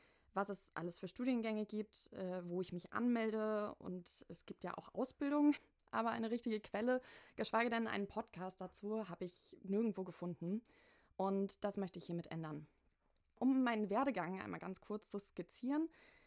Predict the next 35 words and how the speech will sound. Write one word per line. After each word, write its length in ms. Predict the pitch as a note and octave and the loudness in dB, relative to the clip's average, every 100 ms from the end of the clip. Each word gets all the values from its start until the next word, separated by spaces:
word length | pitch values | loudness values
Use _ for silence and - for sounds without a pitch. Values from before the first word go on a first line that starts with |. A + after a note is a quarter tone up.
| - | -10
Ich 160 | A#3 B3 | -4 -2
habe 140 | B3 | -2
nach 100 | A#3+ | -2
dem 160 | A#3 A3+ | -2 0
Abitur 460 | G#3+ G#3+ - B3 | 0 -2 -2 -2
viele 200 | A#3+ G#3 | -2 -4
Praktika 540 | - - A3+ C#4 C#4 C#4 | -4 -8 -8 -8 -6 -4
gemacht 480 | C4 C4 C4 - - | -2 -2 -4 -10 -16
und 500 | - A3+ A#3+ A#3 - | -6 -2 0 -2 -6
anschließend 600 | - G#3+ A#3 A3+ A3 G#3 | -4 -2 -2 -2 -2 -4
eine 220 | - F3 - | -4 -6 -2
Ausbildung 560 | G#3 - G3+ G3+ G3 | -2 -2 -4 -2 -4
zur 260 | - E3 E3+ | -6 -8 -8
Kauffrau 560 | - B3+ C#4 B3+ A#3+ | -2 0 0 0 -2
für 240 | A#3 - F#3 - | -4 -8 -6 2
Audio 400 | A#3+ B3 A#3+ G#3+ | 2 4 2 0
und 300 | G#3+ F3 F3 | -4 -8 -6
visuelle 340 | F#3 F#3 E3+ | -4 -4 -4
Medien 380 | E3+ F3 G3 F3+ | -4 -2 -2 -4
in 180 | - F#3+ | -4 -6
Köln 340 | - F3 F#3 | -4 -2 -2
begonnen. 440 | E3 - D#3 D3+ - _ _ - - - _ _ _ _ _ _ | -4 -6 -8 -10 -14 _ _ -20 -20 -20 _ _ _ _ _ _
Diese 320 | - C4 C#4+ A#3+ | 2 4 4 2
Ausbildung 400 | C4+ - C#4 A#3+ | -2 0 0 0
ist 120 | A3+ | -2
vielleicht 340 | A3 G#3+ - | -2 -2 -2
auch 140 | G#3+ B3+ | -2 0
nicht 200 | D4+ - | -2 -2
für 120 | A3+ | -6
jeden, 540 | A3 B3 D#4 D#4 D4+ | -4 -2 2 4 2
äh, 260 | - B3+ B3+ | 0 -2 -2
von 240 | - B3 | -2 -4
euch 200 | - G#3+ | -4 -6
ein 140 | - F3+ | -4 -4
Begriff, 500 | F3+ F#3 D#4 - | -4 0 0 0